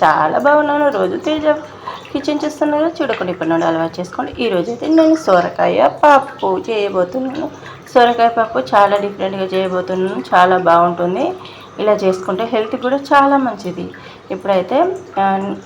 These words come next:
కాసేపు చూద్దాము. ఒక హాఫ్ గ్లాసు, ఆమ్, చె-, ఆ, పెసరపప్పును మంచిగా కడిగి తీసుకున్నాను.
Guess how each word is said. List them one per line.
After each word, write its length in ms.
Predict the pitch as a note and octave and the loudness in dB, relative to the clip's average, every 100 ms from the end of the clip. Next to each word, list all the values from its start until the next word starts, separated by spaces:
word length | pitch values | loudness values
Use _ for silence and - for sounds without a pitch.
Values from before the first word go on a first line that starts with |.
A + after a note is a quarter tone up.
| - - - | -20 -12 -2
కాసేపు 420 | F#3+ F#3+ F3+ F3 | -2 -2 -6 -4
చూద్దాము. 460 | F#3 F#3+ F#3+ B3 - | -2 -2 -2 -2 -4
ఒక 200 | - - | -4 0
హాఫ్ 460 | - F#3+ G3 - | 0 0 -2 -4
గ్లాసు, 500 | G3 F#3+ F#3 B3+ D#4+ F#4+ - - - - | 0 0 0 -2 -2 -2 -10 -16 -16 -2
ఆమ్, 520 | - F#3+ F#3 F#3 F#3 F#3 | 2 2 2 -2 -4 -8
చె-, 280 | - - - | -8 -8 -6
ఆ, 280 | G#2 - - - | -4 -6 -8 -8
పెసరపప్పును 680 | G#3 G#3 A#3 - G3+ - G3 | -8 -2 -2 0 0 0 -4
మంచిగా 720 | C4 G#3 G3+ G3+ A3 A3 D4 F4 - - - - G3+ | -2 -2 -4 -8 -4 0 0 0 -6 -16 -16 -4 2
కడిగి 300 | G3 G#3+ B3+ | 2 2 -4
తీసుకున్నాను. 880 | G#3 G#3 - G#3 G3+ G3 G#3 E4 | -6 -8 -8 -8 -4 -4 -2 -4